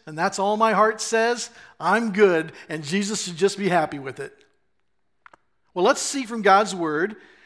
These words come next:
how we should view tithing in the New Testament church. I think it's important that we understand this. Okay? First things first, and that's this. First, acknowledge God's ownership. Now, you might say, "Holy cow, you're preaching the same sermon over again." No, I'm not.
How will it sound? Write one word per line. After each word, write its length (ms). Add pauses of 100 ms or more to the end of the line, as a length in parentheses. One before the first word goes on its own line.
how 360
we 120
should 180
view 180
tithing 800 (720)
in 140
the 80
New 140
Testament 420
church. 520 (300)
I 80
think 140
it's 100
important 400
that 20
we 100
understand 460
this. 240 (400)
Okay? 280 (140)
First 320
things 220
first, 520 (160)
and 100
that's 200
this. 480 (340)
First, 480
acknowledge 680
God's 320
ownership. 680 (500)
Now, 60
you 180
might 260
say, 340
"Holy 280
cow, 200
you're 120
preaching 300
the 80
same 240
sermon 340
over 240
again." 300
No, 160
I'm 100
not. 320